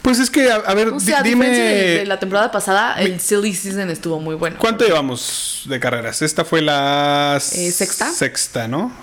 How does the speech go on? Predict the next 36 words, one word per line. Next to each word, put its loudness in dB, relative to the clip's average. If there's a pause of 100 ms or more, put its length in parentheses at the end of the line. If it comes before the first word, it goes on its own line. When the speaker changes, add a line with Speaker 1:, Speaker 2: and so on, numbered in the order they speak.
Speaker 2:
Ujú. -6 (1200)
Speaker 1:
Y 0
dame 2
un 4
highlight 0
que 0
ha -4
pasado 0
de 4
la 0
temporada. 0 (1040)
Speaker 2:
Eh, -6 (720)
¿highlight -2
como -6
de -6
qué -8
sentido? -8
Max -4 (100)
es -6
kicking -2
Speaker 1:
Un 0
highlight 2
Speaker 2:
ass. 0
Speaker 1:
de -2
compe-, -2 (100)
de -2
competición, 0
pues, 0
porque -2
claro, 2
así, -2 (280)
highlight, -2
Leclerc 0
trae 0
una 0
racha 0